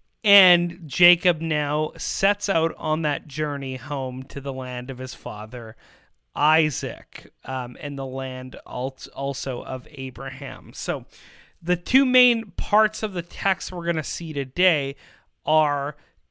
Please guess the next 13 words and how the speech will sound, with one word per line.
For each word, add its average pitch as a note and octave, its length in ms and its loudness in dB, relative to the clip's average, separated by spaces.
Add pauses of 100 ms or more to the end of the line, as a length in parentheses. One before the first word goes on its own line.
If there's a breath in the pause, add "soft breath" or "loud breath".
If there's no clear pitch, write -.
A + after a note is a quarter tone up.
(140)
Jacob A#3+ 840 2 (640)
fleeing B3+ 840 0
from A#3 280 -2
Laban, F3+ 680 2
going D#3+ 320 2
home A#3 640 0 (460 soft breath)
to A#3+ 520 -2 (400)
his, F#3 480 -2
his E3+ 520 -2 (420)
land G3 460 4
of F#3 100 0
his F3 240 0
family, E3 560 0